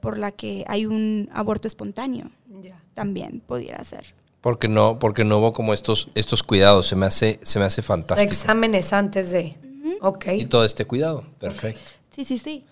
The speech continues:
Speaker 1: Eh,
Speaker 3: Ahora, ahora había uno de los temas que a mí me interesaba mucho, porque esto habla del trabajo en equipo,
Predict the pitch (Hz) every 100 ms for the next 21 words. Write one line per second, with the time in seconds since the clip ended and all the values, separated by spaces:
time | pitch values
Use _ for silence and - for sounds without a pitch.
0 | _ 247 135 143 135 135 139 139 156 185
1 | 196 160 - 160 165 147 139 147 147 135
2 | - 127 127 127 123 139 135 127 147 143
3 | 170 170 165 131 123 127 120 123 160 127
4 | - 135 156 170